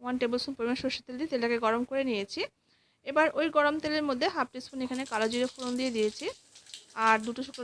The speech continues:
লঙ্কা দিয়ে দিলাম, আর জিরেটা একটু ভাজা ভাজা হয়ে যাওয়ার পর এখানে ছ সাত কোয়া রসুনকে একটু থেঁতে করে দিয়ে দিয়েছি। রসুনটা দিয়ে একটু নাড়াচাড়া করে হালকা করে ভেজে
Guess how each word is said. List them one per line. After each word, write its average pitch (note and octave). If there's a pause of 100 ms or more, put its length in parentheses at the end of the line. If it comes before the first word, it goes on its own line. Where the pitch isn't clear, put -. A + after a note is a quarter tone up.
লঙ্কা A#3+
দিয়ে B3+
দিলাম, A#3+ (1800)
আর A#3+
জিরেটা C#4 (120)
একটু D4+
ভাজা C#4+
ভাজা D4
হয়ে D4
যাওয়ার C4+
পর E4 (120)
এখানে C#4+ (220)
ছ - (180)
সাত C#4
কোয়া C#4+
রসুনকে C#4+
একটু C#4
থেঁতে C4+
করে C4+ (100)
দিয়ে C#4
দিয়েছি। G#3+ (1300)
রসুনটা D#4+ (100)
দিয়ে D4 (240)
একটু C4
নাড়াচাড়া C4
করে C#4
হালকা C4
করে C4 (100)
ভেজে C4+